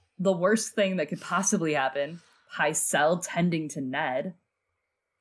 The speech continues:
"Pain is a gift from the gods, Lord Eddard," Grand Maester Pycelle told him. "It means the bone is knitting, the flesh is healing itself. Be thankful." Pycelle offers Ned more milk of the poppy for the pain, but Ned is tired of sleeping.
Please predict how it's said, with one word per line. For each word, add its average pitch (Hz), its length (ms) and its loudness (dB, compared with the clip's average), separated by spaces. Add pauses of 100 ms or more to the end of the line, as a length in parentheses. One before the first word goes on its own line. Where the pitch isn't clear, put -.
(380)
"Pain 240 240 4
is 226 140 2
a 240 60 0
gift 214 360 -2
from 208 200 0
the 196 60 0
gods, 196 460 0
Lord 151 320 0
Eddard," 208 380 0 (340)
Grand 156 240 0
Maester 151 300 -6
Pycelle 143 580 -2
told 143 240 -4
him. 175 280 -4 (400)
"It 196 180 -2
means 302 360 0
the 359 100 -6
bone 254 340 4
is 262 180 -2
knitting, 156 580 -4
the 170 100 -4
flesh - 480 -4
is 220 260 -4
healing 226 320 2
itself. - 560 -2 (220)
Be 190 400 -6
thankful." 147 500 -6 (640)
Pycelle 220 400 4
offers 214 400 0
Ned 156 380 2
more 160 200 0
milk 160 220 0
of 160 120 -8
the - 60 -12
poppy 147 380 -4
for 135 120 -10
the 135 100 -6
pain, 143 520 -6
but - 140 -4
Ned 165 400 0
is 165 160 -6
tired 123 480 -12
of - 100 -20
sleeping. - 640 -10